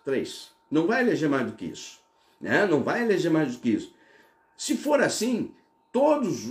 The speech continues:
o, o Brasil bota três vezes as unidades da federação, o Bolsonaro vai ter uma bancada desse tamaninho,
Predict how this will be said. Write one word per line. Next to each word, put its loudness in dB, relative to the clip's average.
o, 4
o 2
Brasil 2
bota 0
três 2
vezes 4
as 0
unidades 0
da 0
federação, 2
o 2
Bolsonaro 2
vai 2
ter 0
uma 0
bancada 0
desse -2
tamaninho, -2